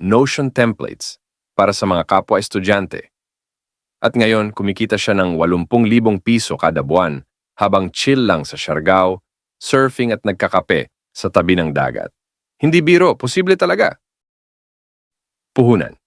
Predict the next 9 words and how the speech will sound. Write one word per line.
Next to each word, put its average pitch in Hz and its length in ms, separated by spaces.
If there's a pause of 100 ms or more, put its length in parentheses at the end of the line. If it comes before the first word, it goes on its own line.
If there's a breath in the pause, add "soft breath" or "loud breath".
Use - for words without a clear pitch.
(280)
skills - 480
mo 156 80
plus 143 320
laptop - 480 (320)
o 139 160
kahit 147 240
cellphone 110 480
lang 71 240
minsan. 67 400